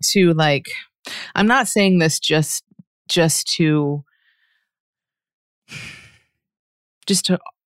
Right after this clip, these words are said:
argue or to, to, or to make this feel really, uh, divorced from real life. Like, this is incredibly practical. So again, I hope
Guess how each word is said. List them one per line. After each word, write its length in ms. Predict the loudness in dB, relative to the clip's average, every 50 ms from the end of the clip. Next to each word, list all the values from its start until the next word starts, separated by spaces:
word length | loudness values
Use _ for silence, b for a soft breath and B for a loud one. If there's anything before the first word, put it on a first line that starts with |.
| _ _ 0
argue 600 | 2 4 4 4 4 2 2 0 0 2 2 2
or 300 | 0 0 2 2 2 2
to, 160 | 2 0 -2 -4 -4 -8 -8
to, 280 | -2 0 2 2 2 2 2
or 160 | 2 2 2
to 180 | 2 0 -2 0
make 360 | 0 0 0 0 -2 -2 0
this 220 | 0 0 0 -2
feel 460 | -4 -6 -4 -2 0 2 2 0 0 -2
really, 720 | -2 -2 -2 0 0 0 0 0 0 0 -2 -2 -6 -8 _ _
uh, 360 | -2 0 2 2 0 -2 -4 -6 -10 -14 _ _ _ _ _
divorced 640 | -4 -2 -2 -2 0 0 2 2 2 0 -2 -4 -6
from 320 | -6 -4 -4 -4 -2 -2
real 160 | -2 -2 -2 -2
life. 340 | -2 -2 -2 -2 -6 -6 -6
Like, 160 | -6 -6 -2
this 200 | -2 -2 0 0
is 120 | -2 -2 -2
incredibly 560 | -4 -6 -4 -2 0 0 0 0 0 -2 -4
practical. 600 | -2 0 0 0 0 -2 -8 -12 -12 -10 -8 -6
So 260 | -4 -4 -4 -4 -4 -6 -12 -12
again, 300 | -10 -8 -4 -2 -2 -2 -2
I 80 | -2
hope 300 | -2 -2 -2 -4 -4 -4